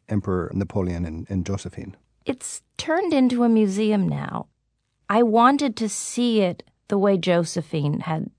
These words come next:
Speaker 2: envisioned it when she first, she was known for beautiful gardens that she put there. The ho-, Malmaison means bad house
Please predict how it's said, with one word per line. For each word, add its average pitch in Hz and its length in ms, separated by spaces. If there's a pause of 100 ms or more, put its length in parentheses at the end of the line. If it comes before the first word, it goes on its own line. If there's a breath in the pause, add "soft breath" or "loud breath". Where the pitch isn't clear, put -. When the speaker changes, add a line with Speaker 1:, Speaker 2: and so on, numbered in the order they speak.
(260)
Speaker 2:
envisioned 165 580
it - 160
when 156 400 (500 soft breath)
she - 220
first, 196 400
she - 80
was 190 160
known 208 220
for 208 100
beautiful 226 640
gardens 202 640
that - 160
she - 160
put - 260 (100)
there. 160 260 (640 soft breath)
The 190 220
ho-, 196 160
Malmaison 190 720
means 165 180
bad 165 320
house - 560